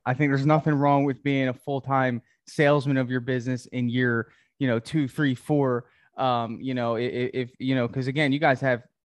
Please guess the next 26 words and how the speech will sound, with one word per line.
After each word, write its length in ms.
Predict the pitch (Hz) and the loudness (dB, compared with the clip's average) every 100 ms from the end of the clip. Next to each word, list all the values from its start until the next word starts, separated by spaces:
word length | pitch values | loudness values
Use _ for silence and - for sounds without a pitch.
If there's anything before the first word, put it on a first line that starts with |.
| - | -12
you 120 | 147 | -6
guys 140 | 143 120 | -4 -2
are 60 | |
a 40 | 110 | -2
partnership, 580 | 214 202 143 - 123 | 2 2 0 -4 -6
so 180 | - 131 | -2 -2
there's 180 | 127 123 | -2 -2
not 200 | 180 139 | -2 0
really 180 | 156 143 | 0 0
a 60 | |
lot 260 | 123 143 143 | 2 4 4
of 100 | 131 | 2
room 260 | 143 156 139 | 0 -2 -2
to 100 | 117 | -4
bring 260 | 135 135 | -4 -2
in 120 | 131 123 | -2 -4
a 40 | |
salaried 580 | - 135 104 131 131 123 | -6 -4 -2 -2 -2 -4
salesperson 720 | - 127 123 - 131 123 135 | -2 -2 -2 -4 -4 -4 -6
or 80 | 117 | -8
somebody 400 | - 127 123 120 | -4 -2 0 -2
that 100 | 117 | -4
you 120 | 113 | -4
wanna 140 | 127 113 | -4 -4
pay 140 | 127 | -6
commission 600 | - 120 143 147 139 127 | -4 0 2 2 0 -2